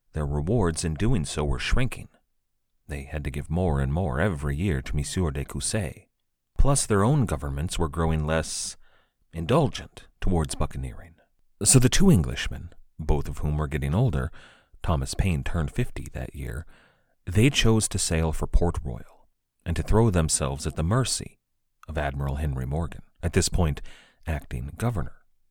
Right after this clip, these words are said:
If it's true that they did in fact sail with him against Maracaibo and Panama in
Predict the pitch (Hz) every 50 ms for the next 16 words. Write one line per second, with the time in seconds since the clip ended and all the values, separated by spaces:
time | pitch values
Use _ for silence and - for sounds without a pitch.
0 | _ _ _ _ _ _ _ _ _ - 135 180 196 - - 147 - - - -
1 | - - 127 117 95 80 82 - 82 85 82 71 92 95 95 87 78 76 - -
2 | 98 85 78 - - - - - 131 135 110 80 65 73 71 64 - - - 62
3 | 67 101 104 - 73 69 69 - - 73 76 78 78 71 69 - - - 73 69
4 | 65 65 67 73 - - 95 92 82 76 73 73 - - - 101 95 78 69 65
5 | 64 64 73 85 67 78 78 71 67 65